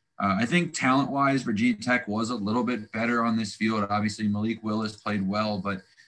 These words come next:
man, did Virginia Tech just find ways to, to really not lose this football game. I'd say the coaching staff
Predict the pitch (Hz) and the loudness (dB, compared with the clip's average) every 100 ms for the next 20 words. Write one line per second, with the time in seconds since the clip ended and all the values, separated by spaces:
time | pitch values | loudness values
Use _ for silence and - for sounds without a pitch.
0 | _ _ - 110 117 113 101 92 110 104 | _ _ -2 2 4 4 2 2 2 2
1 | 127 147 127 - 113 107 - 98 - 113 | 2 2 0 -2 -2 -4 -4 -6 -4 0
2 | 117 127 120 110 110 101 95 - 101 92 | 2 4 4 2 2 2 -2 -4 -2 -2
3 | 92 _ _ _ _ _ _ 113 147 156 | -4 _ _ _ _ _ _ -4 0 2
4 | 135 - _ - _ 233 262 85 107 123 | 0 -4 _ -20 _ -4 -4 -2 2 6
5 | 123 120 110 101 98 98 98 98 95 95 | 6 4 0 -6 -4 -8 -4 -2 0 0
6 | 92 - 127 135 127 101 - 107 - 95 | -2 -2 -2 0 -2 -2 -4 -6 -6 -10
7 | - - | -10 -18